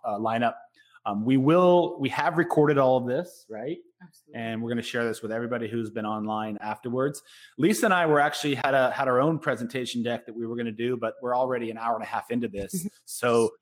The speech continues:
Speaker 1: we're gonna re-, we're gonna stop the conference here so everybody can get about their day. And we're gonna record that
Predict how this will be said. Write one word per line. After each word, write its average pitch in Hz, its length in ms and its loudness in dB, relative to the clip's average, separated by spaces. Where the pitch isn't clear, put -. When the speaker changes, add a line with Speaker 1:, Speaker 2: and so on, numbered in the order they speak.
Speaker 1:
we're 151 120 4
gonna 190 160 4
re-, 131 480 0
we're 139 120 -2
gonna 135 340 0
stop - 480 0
the 127 40 -4
conference 127 460 -6
here 127 220 -4
so 117 180 -6
everybody 117 260 -6
can 117 120 -10
get 117 120 -6
about 110 240 -2
their 104 120 -10
day. 117 420 -2
And 110 300 -8
we're 151 100 0
gonna 170 160 2
record 135 420 -2
that 127 180 -2